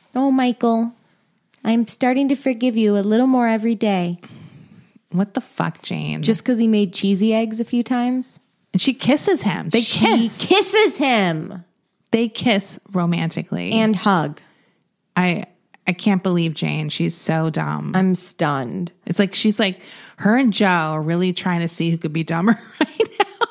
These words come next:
Speaker 1: Well, also Amanda, because
Speaker 2: Yeah.
Speaker 1: the next scene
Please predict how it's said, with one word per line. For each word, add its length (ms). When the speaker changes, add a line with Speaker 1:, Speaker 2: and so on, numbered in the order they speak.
Speaker 1:
Well, 360
also 360
Amanda, 600
because 300
Speaker 2:
Yeah. 320
Speaker 1:
the 120
next 320
scene 600